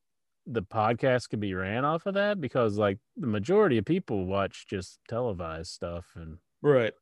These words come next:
Speaker 1: that's what they know
Speaker 2: I mean,
Speaker 1: about.
Speaker 2: there, there's a, probably right now, I mean, there's been other points, but right now, indie wrestling is big, but it's weird because the, the in-, the guys that were big in the indie wrestling are now in A E W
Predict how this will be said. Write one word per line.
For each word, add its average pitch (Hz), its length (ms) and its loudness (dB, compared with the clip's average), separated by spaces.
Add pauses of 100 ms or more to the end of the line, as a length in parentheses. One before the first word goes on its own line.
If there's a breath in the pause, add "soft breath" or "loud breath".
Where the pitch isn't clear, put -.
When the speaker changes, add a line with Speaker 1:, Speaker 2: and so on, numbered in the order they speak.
Speaker 1:
that's 107 180 -6
what 107 100 -2
they 95 120 -2
know 107 200 6
Speaker 2:
I 98 60 4
mean, 403 120 0
Speaker 1:
about. - 100 0
Speaker 2:
there, 392 200 2
there's 302 320 4
a, 262 240 12 (420)
probably 320 400 8
right 247 360 8
now, 208 960 4 (1400)
I 247 40 -4
mean, 233 160 2
there's 208 140 2
been 196 160 6
other 196 140 6
points, 190 260 2
but 220 80 10
right 285 220 10
now, 240 420 10
indie 233 260 4
wrestling 214 360 6
is 160 120 0
big, 269 340 6
but 226 160 8
it's - 140 2
weird 269 360 4
because 214 520 4 (1400)
the, 196 260 10
the 247 260 6
in-, 277 120 6
the 240 140 10
guys 254 320 8
that 240 100 10
were 202 80 10
big 269 240 6
in 233 80 10
the 240 120 6
indie 320 220 6
wrestling 202 420 8
are 208 80 6
now 226 300 8
in 214 120 6
A 220 320 8
E 208 60 6
W 202 360 8